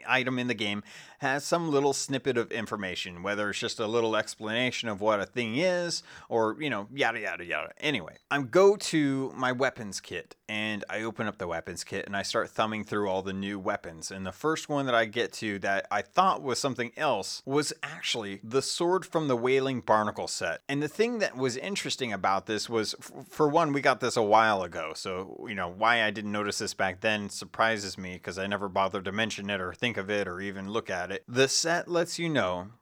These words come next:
that the Wailing Barnacle is actually a shipwreck. The sword says that the sword came from the, from the shipwreck. And I don't think this is one that's currently in the game.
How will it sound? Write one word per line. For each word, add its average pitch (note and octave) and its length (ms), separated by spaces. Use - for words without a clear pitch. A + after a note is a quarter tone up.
that A#2+ 200
the A#2 100
Wailing C3 520
Barnacle G#2 580
is G#2+ 240
actually A#2 760
a G2 60
shipwreck. - 640
The G#2+ 120
sword E3 340
says C#3 240
that A2 160
the A2+ 80
sword C#3 320
came C#3 260
from A2 220
the, F#2+ 200
from A2+ 260
the G2+ 80
shipwreck. - 720
And C3+ 480
I - 80
don't G3 220
think F3+ 160
this E3 200
is B2 140
one D#3 160
that's - 200
currently C#3+ 420
in C3+ 80
the A#2 60
game. G#2 420